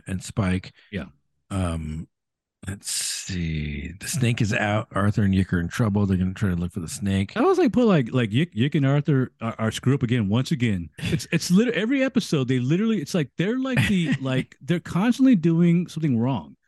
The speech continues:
Speaker 2: You know, it's like, wait a minute, like, come on.
Speaker 1: I, I thought they're supposed to be nerds, but they're not very, very smart.
Speaker 2: Yeah, yeah, you're right. Well, you, well, you know, that's the weird thing. And we know that, you know, even though Yick may be smart, he's kind of like, he doesn't really apply himself.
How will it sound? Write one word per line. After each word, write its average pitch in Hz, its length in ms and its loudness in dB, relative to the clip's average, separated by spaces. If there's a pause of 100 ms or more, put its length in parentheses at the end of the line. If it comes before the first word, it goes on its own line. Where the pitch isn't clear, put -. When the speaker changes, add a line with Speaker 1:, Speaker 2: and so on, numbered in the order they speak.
(140)
Speaker 2:
You 151 120 2
know, 113 140 2
it's 139 200 -6
like, 156 160 2
wait 330 160 4
a 262 60 6
minute, 92 280 0
like, 101 300 -10 (380)
come 262 120 4
on. 104 240 0 (140)
Speaker 1:
I, - 240 -2
I 233 40 4
thought 320 120 -4
they're 311 120 4
supposed 208 200 6
to 220 80 6
be 147 60 6
nerds, 170 420 4
but 113 140 -2
they're 180 100 4
not 262 160 0
very, 151 200 4
very 151 200 2
smart. 147 580 -2 (680)
Speaker 2:
Yeah, 226 320 4
yeah, 214 160 8
you're 208 300 6
right. 254 200 2
Well, 233 280 6
you, 180 200 4
well, 139 540 2
you 143 80 -6
know, 160 80 2
that's 160 220 0
the 180 60 4
weird 160 200 4
thing. 202 240 4 (420)
And 160 160 0
we 202 80 4
know 220 240 2
that, 147 340 0
you 147 140 0
know, 127 80 0 (160)
even 208 180 2
though 269 100 4
Yick 175 280 0
may 117 280 0
be 175 100 0
smart, 190 380 0
he's 147 120 -6
kind 170 180 0
of 160 100 0
like, 151 200 0
he 139 40 -4
doesn't 147 240 2
really 131 340 2 (220)
apply 139 320 -2
himself. 82 440 -4